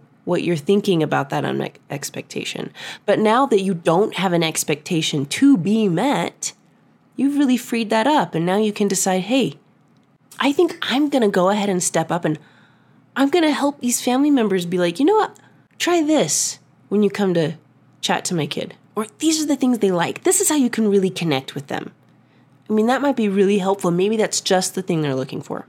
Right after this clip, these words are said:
Or maybe you can just expect, "When I go to this family get-together, I'm not gonna get to talk to a lot of the adults,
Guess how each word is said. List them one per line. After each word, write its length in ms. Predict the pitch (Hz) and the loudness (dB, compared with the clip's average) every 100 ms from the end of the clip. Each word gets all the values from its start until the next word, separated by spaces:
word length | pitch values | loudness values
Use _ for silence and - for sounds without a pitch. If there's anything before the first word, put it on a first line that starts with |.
| _ | _
Or 80 | 220 | 2
maybe 260 | 202 254 240 | 4 4 2
you 140 | 214 | 2
can 160 | 214 208 | 0 0
just 180 | 202 | 0
expect, 460 | 190 - 185 180 - - _ _ _ _ _ _ _ _ _ - | -2 -2 -2 -4 -6 -20 _ _ _ _ _ _ _ _ _ -2
"When 140 | 214 | 2
I 140 | 233 240 | 4 4
go 220 | 214 226 | 4 4
to 80 | 233 | 4
this 160 | 220 | 2
family 300 | 220 214 202 | 2 2 2
get-together, 600 | 202 220 311 277 247 240 - | 0 -2 -2 0 0 -2 -2
I'm 360 | 233 285 311 | 0 2 4
not 160 | 302 302 | 2 2
gonna 160 | 294 277 | 0 0
get 120 | 262 | -2
to 80 | - | -4
talk 260 | 277 277 | -2 -2
to 560 | - 254 247 254 254 - - - | -2 -2 0 -2 -4 -8 -10 -4
a 60 | 214 | -2
lot 160 | 214 | 0
of 60 | 214 | 0
the 60 | 214 | 0
adults, 720 | 220 247 - - - - | 0 0 -2 -4 -6 -6